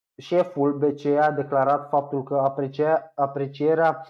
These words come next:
recentă a euro nu reprezintă un motiv de îngrijorare, astfel nu va fi urmărită țintirea, um, țintirea, bă, cursului valutar. Um,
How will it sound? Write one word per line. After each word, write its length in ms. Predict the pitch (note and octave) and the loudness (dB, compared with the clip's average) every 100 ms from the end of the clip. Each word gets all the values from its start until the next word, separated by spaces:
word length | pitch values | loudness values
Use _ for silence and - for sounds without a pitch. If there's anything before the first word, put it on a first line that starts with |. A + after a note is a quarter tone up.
| - _ | -20 _
recentă 580 | C#3+ C#3+ C#3+ D3 D3 C3 | -2 0 0 -2 0 2
a 180 | D3 C#3+ | 4 4
euro 300 | D3+ E3+ F3+ | 4 2 2
nu 260 | F3 F#3+ | 0 2
reprezintă 480 | F#3+ F#3 D#3+ D#3+ D#3 | 2 0 -2 -2 -2
un 80 | D#3+ | -2
motiv 300 | D3+ D3 D3 | -2 -4 -6
de 120 | D3 | -4
îngrijorare, 840 | D3+ C#3 C3 C3 C3 E3+ G3 G3 _ _ _ _ _ _ _ _ _ _ _ _ _ | -2 -2 -2 2 4 4 2 -4 _ _ _ _ _ _ _ _ _ _ _ _ _
astfel 480 | - F3+ F#3 F#3+ F#3+ | 0 2 2 2 2
nu 140 | F3+ | 0
va 180 | F3+ F3+ | 2 2
fi 220 | F3 F#3 E3+ | 2 -4 -2
urmărită 800 | D#3+ D#3+ D3+ D3 D3 E3 D#3+ - | -2 0 0 0 2 0 0 -10
țintirea, 920 | - D3 C#3+ D3+ D3 C#3+ C#3 C#3 - _ _ | -8 -8 -6 -2 0 2 0 -8 -20 _ _
um, 840 | C3 C3 C3 B2+ B2 B2 A#2+ A2 _ B2 A#2+ A#2 A2+ A2+ _ _ | -4 0 0 0 -4 -8 -8 -12 _ -12 -10 -10 -12 -18 _ _
țintirea, 720 | C#3+ C3+ C#3+ C#3+ C#3 C#3 C3+ | -6 -4 0 4 4 4 4
bă, 120 | C3+ | 0
cursului 600 | C3 D3+ C#3 C#3+ C3+ C#3 C#3 | -2 -2 -2 0 2 2 0
valutar. 920 | A#2+ C#3 C#3+ C#3 D3 C3+ - - _ _ _ _ _ _ _ _ _ _ _ | 2 4 4 2 4 4 2 -6 _ _ _ _ _ _ _ _ _ _ _
Um, 540 | A#2 C3+ C3+ C3 A#2 | -4 -2 0 -2 -8